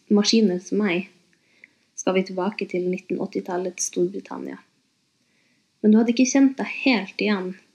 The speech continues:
McEwans åttitall skiller seg fra virkeligheten blant annet i teknologien. Den er langt mer avansert her enn den faktisk var. I boka har de fleste briter på åttitallet tilgang til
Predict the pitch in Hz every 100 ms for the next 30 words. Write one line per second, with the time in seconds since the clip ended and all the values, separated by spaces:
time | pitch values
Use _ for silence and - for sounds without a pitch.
0 | _ _ _ _ _ _ _ _ _ 226
1 | 226 254 262 214 214 220 254 254 202 185
2 | 190 - 214 240 220 185 185 185 185 -
3 | 226 214 196 - 180 180 185 185 185 220
4 | 185 175 180 - 180 185 180 180 185 -
5 | 190 _ _ _ _ - 202 208 233 208
6 | 175 - - 190 175 175 180 185 - 196
7 | - - - - - 180 180 180 185 -
8 | 190 - 185 185 - _ _ _ _ _
9 | _ _ _ _ _ _ _ _ 220 220
10 | 285 294 196 196 196 202 202 208 - 240
11 | 208 208 247 - 180 - 190 - 233 220
12 | 190 180 180 180 - 190 196 180 180 -